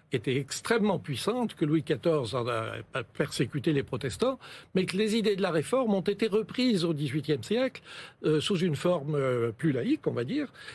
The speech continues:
Mais, euh, il y a, il y a tout un courant de pensée qui a été extrêmement influent, de la réforme aux philosophes du dix-huitième siècle.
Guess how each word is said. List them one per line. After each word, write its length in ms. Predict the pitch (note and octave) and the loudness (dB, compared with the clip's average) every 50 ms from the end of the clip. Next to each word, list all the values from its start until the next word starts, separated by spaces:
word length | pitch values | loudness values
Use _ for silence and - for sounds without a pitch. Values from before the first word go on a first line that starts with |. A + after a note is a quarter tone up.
| - - - | -12 -4 0
Mais, 220 | D#3 F#3 G#3+ A3 | 2 4 4 4
euh, 320 | F3 D#3+ E3+ D#3 E3 D#3 - | 2 4 4 4 4 2 2
il 60 | E3+ | 2
y 80 | D3 E3 | 0 0
a, 140 | E3+ D#3+ | 0 0
il 80 | D3+ C#3 | 0 0
y 40 | D#3 | -2
a 60 | D3+ | -2
tout 220 | D3 - C#4 C4+ - | 0 0 0 2 2
un 100 | A3+ F3+ | 2 0
courant 300 | F3 - A3 F#3 G3 F3+ | 2 0 0 2 2 0
de 60 | D#3+ | 0
pensée 580 | - - E3+ - - - F#3+ E3+ D#3 C3+ C3 - - | 0 -2 -2 -2 0 0 0 2 2 0 -2 -6 -8
qui 100 | - - | -4 -2
a 40 | C#3 | -2
été 240 | A#2+ A2+ G#2+ - B2 | -2 -2 -4 -4 -4
extrêmement 420 | G#2+ - - - B2+ A#2 B2 C3 | -4 -4 -6 -6 -4 -4 -2 -2
influent, 460 | A#2+ A2 - - - D3 G#3 C4+ C4+ - - - - - - - | -2 -4 -4 -2 -2 0 0 0 -4 -6 -14 -20 -20 -16 -6 0
de 100 | C#3+ F#3 | 0 2
la 160 | G3 G3+ F#3+ | 2 2 0
réforme 640 | D#3 F3 D3 - - F#3+ G#3+ A#3 B3+ B3 B3+ B3 - - - - - - | 0 -2 -2 0 0 0 2 2 2 0 0 -2 -4 -8 -20 -20 -8 -2
aux 100 | - G3 | 0 0
philosophes 560 | F#3 - G3+ F#3 E3+ D#3+ C3+ F3+ G3 G#3 - - | 0 2 2 2 2 2 2 2 0 -2 -2 -4
du 100 | F#3 E3 | -4 -4
dix-huitième 480 | C#3 D#3 C#3 C#3+ F3 - - F3 C#3+ | -2 -2 -4 -4 -4 -2 -4 -4 -4
siècle. 320 | - - B2 A#2+ - - | -4 -4 -4 -4 -4 -8